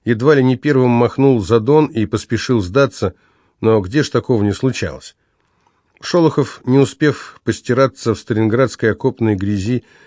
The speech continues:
и камышинской чёрной пыли от бомбёжек, прибыл по месту вызова –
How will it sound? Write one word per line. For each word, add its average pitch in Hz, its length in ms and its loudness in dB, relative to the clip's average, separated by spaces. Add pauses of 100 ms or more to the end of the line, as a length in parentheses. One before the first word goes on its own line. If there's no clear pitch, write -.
(160)
и 104 200 2
камышинской 113 680 0
чёрной 113 400 0
пыли 127 320 0
от 104 180 -2
бомбёжек, 107 560 0
прибыл 113 400 0
по 110 160 0
месту 110 320 0
вызова – 113 460 0